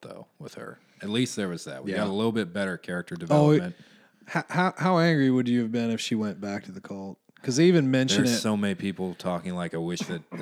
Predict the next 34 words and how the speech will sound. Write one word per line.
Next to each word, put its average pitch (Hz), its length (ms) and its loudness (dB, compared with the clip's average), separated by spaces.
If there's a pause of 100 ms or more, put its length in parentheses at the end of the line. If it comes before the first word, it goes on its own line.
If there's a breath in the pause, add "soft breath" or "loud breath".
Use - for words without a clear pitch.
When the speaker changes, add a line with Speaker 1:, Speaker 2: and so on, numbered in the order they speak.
Speaker 1:
that's, 107 320 -4
that's 104 340 -6
the - 160 -12
flaw 101 460 -4
in 85 80 -8
the 82 60 -10
book 85 300 -8
for - 140 -10
a 85 60 -4
lot 82 120 -4
of 80 80 -12
people, 87 300 -6
is 85 160 -8
that 87 260 -6 (200 soft breath)
she - 180 -12
doesn't 101 300 -4
go 101 100 0
back 98 260 -4
to 101 80 -8
the 92 80 -6
cult, 87 400 -6
and 87 340 -8
they 87 120 -6
just - 240 -10
drop 92 240 -6
the - 80 -12
storyline 92 540 -6
with 87 140 -8
her 95 120 -6
acknowledging 87 500 -10
that 78 140 -12
the - 80 -16
cult - 300 -12
is - 200 -16